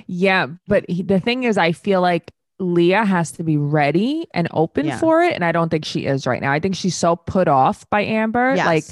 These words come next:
Speaker 1: that you just, 'cause eventually she's, she might wanna be curious about her mother, might wanna know, like, "Why weren't you there for me?"
Speaker 2: Yeah.
Speaker 1: Maybe
Speaker 2: Who
Speaker 1: we could
Speaker 2: is
Speaker 1: talk
Speaker 2: this
Speaker 1: in a
Speaker 2: woman from
Speaker 1: neutral
Speaker 2: Gel?
Speaker 1: environment. <laughs> Right. Right. But I don't think now is the time.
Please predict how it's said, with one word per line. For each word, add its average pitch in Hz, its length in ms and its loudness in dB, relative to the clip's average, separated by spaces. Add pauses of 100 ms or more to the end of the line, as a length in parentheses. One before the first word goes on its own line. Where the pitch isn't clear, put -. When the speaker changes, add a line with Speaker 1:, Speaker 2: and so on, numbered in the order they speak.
(320)
Speaker 1:
that 180 240 0
you 190 160 2
just, 185 260 -2 (220)
'cause 269 160 0
eventually 302 580 0
she's, 254 240 -2 (320)
she 269 220 -2
might 262 220 2
wanna 247 300 2
be 196 180 -4
curious 262 440 0
about 165 180 0
her 165 60 2
mother, 160 220 2
might 202 240 0
wanna 240 220 2
know, 226 180 2
like, 196 240 0
"Why 269 280 2
weren't 349 440 0
you 170 160 0
there 143 240 -2
for - 180 -10
me?" 98 320 -10
Speaker 2:
Yeah. 233 160 0
Speaker 1:
Maybe 240 240 2
Speaker 2:
Who 294 140 4
Speaker 1:
we - 80 2
could 320 80 4
Speaker 2:
is 349 60 4
Speaker 1:
talk - 120 6
Speaker 2:
this 311 100 2
Speaker 1:
in 220 60 4
a 190 40 6
Speaker 2:
woman 214 240 4
from 175 120 0
Speaker 1:
neutral 202 160 2
Speaker 2:
Gel? 143 140 4
Speaker 1:
environment. 156 560 0
<laughs> - 20 -20
Right. 208 380 2 (840)
Right. 233 440 0
But 214 80 2
I 202 100 6
don't 233 220 2
think 214 180 0
now 180 400 2
is 165 220 2
the 175 100 -2
time. 95 460 -4